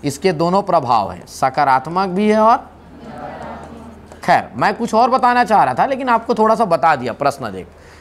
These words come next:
कि प्रश्न को ध्यान से पढ़ो और exactly वो सुनना क्या चाह रहा है वो सुनाओ। और यह सब मुद्दे पर तो हम अपने हिसाब से लिखेंगे, क्योंकि उन्होंने बोला नहीं स्पेशली मेरे किसको ज़्यादा सुनाना। अच्छा चलो भाई, ये आया,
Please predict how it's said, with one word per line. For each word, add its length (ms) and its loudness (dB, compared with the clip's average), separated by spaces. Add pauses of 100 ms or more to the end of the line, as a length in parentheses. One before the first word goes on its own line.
(100)
कि 80 -2
प्रश्न 460 0
को 200 2
ध्यान 380 -6
से 160 0
पढ़ो 340 0 (160)
और 120 0
exactly 440 -2
वो 120 4
सुनना 420 -2
क्या 200 0
चाह 200 -4
रहा 100 -12
है 60 -20 (380)
वो 120 6
सुनाओ। 400 0 (300)
और 160 4
यह 240 4
सब 240 -2
मुद्दे 260 0
पर 180 2
तो 120 0
हम 160 0
अपने 240 0
हिसाब 300 0
से 140 -10
लिखेंगे, 360 -6
क्योंकि 200 -4
उन्होंने 240 2
बोला 360 4
नहीं 160 -2
स्पेशली 400 -2
मेरे 200 0
किसको 320 -8
ज़्यादा 260 -2
सुनाना। 480 -10 (360)
अच्छा 160 -2
चलो 320 0
भाई, 240 -10 (360)
ये 180 2
आया, 360 4